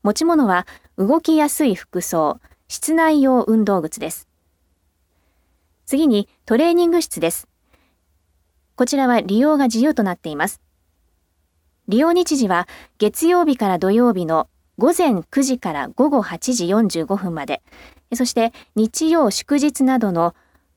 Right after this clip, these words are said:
午前九時から午後五時四十五分までです。内容は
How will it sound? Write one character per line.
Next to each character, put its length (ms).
午 200
前 260
九 180
時 160
か 160
ら 220
午 160
後 180
五 180
時 120
四 220
十 160
五 140
分 180
ま 80
で 100
で 120
す。 160
内 240
容 160
は 220